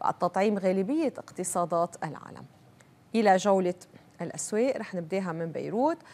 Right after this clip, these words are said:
ببيروت، آه، استقرار لأسهم سوليدير فوق مستويات ال واحد وثلاثين دولار بظل طبعا تداولات تستمر ضعيفة. أما بالخليج فارتفعت معظم أسواق الأسهم الرئيسية بدعم من المكاسب يلي حققتها أسعار النفط،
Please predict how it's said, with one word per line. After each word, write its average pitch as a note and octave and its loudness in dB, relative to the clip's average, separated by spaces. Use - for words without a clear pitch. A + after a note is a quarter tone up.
ببيروت، C4 6
آه، A3 10
استقرار G#3+ 6
لأسهم G3 4
سوليدير F#3 2
فوق G3+ 2
مستويات F#3 2
ال F3 4
واحد F#3 0
وثلاثين F3+ -2
دولار F3+ 6
بظل E3+ 0
طبعا F#3 0
تداولات F3+ -2
تستمر F3+ -4
ضعيفة. E3+ -2
أما G#3 8
بالخليج F3+ 0
فارتفعت F3+ 2
معظم F#3 2
أسواق - -2
الأسهم F3 -4
الرئيسية F#3+ 4
بدعم F#3 2
من F3+ 0
المكاسب F#3+ -2
يلي D#3+ 0
حققتها E3+ 0
أسعار F3 2
النفط، G#3+ 0